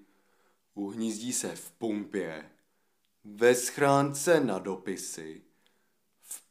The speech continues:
plastové konvi a dokonce i v plechovce od piva.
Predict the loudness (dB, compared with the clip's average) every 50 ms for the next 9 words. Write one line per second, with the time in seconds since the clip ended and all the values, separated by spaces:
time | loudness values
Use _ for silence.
0 | _ 0 2 2 2 2 0 -2 -4 -6 -2 0 0 2 2 2 2 2 2 2
1 | 0 -2 -4 -2 -2 -2 -2 -4 -4 -4 -4 -4 -6 -8 -10 -12 -12 -12 -12 -12
2 | -14 -14 -12 -6 -4 -4 -4 -4 -4 -4 -2 0 0 0 0 -2 -4 -4 -4 -8
3 | -12 -18 _ 0 2 2 2 2 0 -2 0 2 2 2 0 -2 -6 -2 2 4
4 | 4 4 4 4 4 2 2 0 -6 0 _ 8 10 10 12 12 12 12 12 10
5 | 8 4 -2 -10